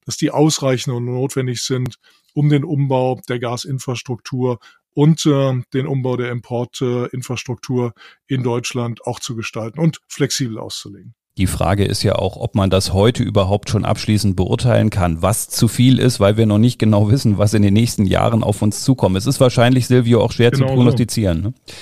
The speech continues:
Speaker 2: Lass uns zum Schluss, wie versprochen, ganz am Anfang noch mal über das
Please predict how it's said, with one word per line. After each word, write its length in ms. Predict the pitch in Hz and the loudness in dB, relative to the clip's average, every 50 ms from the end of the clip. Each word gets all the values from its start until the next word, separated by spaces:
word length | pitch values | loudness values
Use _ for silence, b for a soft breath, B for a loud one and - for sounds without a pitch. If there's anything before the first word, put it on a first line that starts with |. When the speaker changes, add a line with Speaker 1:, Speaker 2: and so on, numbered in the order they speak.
| B B B B B | B B B B B
Speaker 2:
Lass 180 | - 131 151 | 2 2 2
uns 160 | 196 208 185 - | 2 0 0 2
zum 160 | - 190 175 | 2 2 2
Schluss, 340 | 143 - 160 180 196 - - | 2 4 4 2 2 2 0
wie 120 | 151 160 | -2 0
versprochen, 580 | - 165 143 - - - - 139 160 185 165 147 | 2 0 0 0 -4 -4 -4 -2 0 2 2 2
ganz 220 | 139 147 156 - | 2 2 2 0
am 120 | 143 123 | 0 -2
Anfang 460 | - - 120 151 160 - 160 151 151 139 | -2 -2 -2 -2 -2 0 2 2 4 4
noch 160 | 127 127 - | 2 2 2
mal 440 | 135 117 110 110 120 135 143 135 123 | 2 2 2 2 2 2 2 2 2
über 260 | - 139 131 127 120 | 0 0 0 2 2
das 280 | 117 117 110 - - | 2 2 0 -2 -6